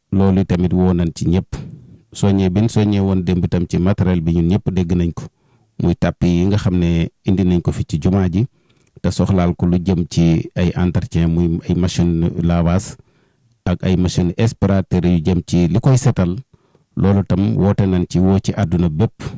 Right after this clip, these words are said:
Kon képp ku ko dégg rek, nga xam ne woote boobu woo nañ la ci. Sëñ Abdou Lahad Mame Asta leeral na ko. Lu jëm ci ay échelle électrique itam woote nañ ci. Lu jëm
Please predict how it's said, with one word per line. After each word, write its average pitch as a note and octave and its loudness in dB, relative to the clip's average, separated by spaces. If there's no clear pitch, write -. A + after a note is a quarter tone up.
Kon - -2
képp A2 -2
ku - -10
ko G#2+ -2
dégg F#2 -2
rek, F#2+ 0
nga F#2+ 0
xam F#2 0
ne F#2 2
woote F2 0
boobu E2+ 0
woo F#2 4
nañ E2+ 2
la D#2+ 0
ci. - -10
Sëñ F#2+ 0
Abdou F2+ -2
Lahad F2 0
Mame F2 2
Asta - -4
leeral E2+ 0
na E2+ 0
ko. A#2 -2
Lu G2 2
jëm F#2+ 0
ci - 0
ay F2 0
échelle - 0
électrique F#2 0
itam F#2+ 0
woote F2+ 0
nañ F2+ 2
ci. B2+ 0
Lu G3+ 2
jëm G3 0